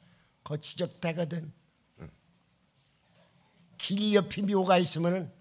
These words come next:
혹시 성묘를 가는데 차 대놓고서 말이야.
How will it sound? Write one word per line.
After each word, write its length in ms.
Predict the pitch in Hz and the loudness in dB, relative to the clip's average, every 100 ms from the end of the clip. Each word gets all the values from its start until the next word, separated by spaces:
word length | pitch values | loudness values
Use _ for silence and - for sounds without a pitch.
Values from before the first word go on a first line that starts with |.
| _ _ - - _ | _ _ -20 -20 _
혹시 400 | - 180 - 160 | -10 -6 -4 -4
성묘를 540 | - - 175 170 156 | -4 -4 -4 -2 -2
가는데 560 | 151 147 147 139 147 107 - _ _ _ _ _ _ _ _ - - | 0 2 2 0 -4 -6 -14 _ _ _ _ _ _ _ _ -20 -12
차 220 | - 185 | -6 -2
대놓고서 540 | 185 185 175 - 175 | 0 0 -2 -2 0
말이야. 360 | 170 170 190 | 2 2 0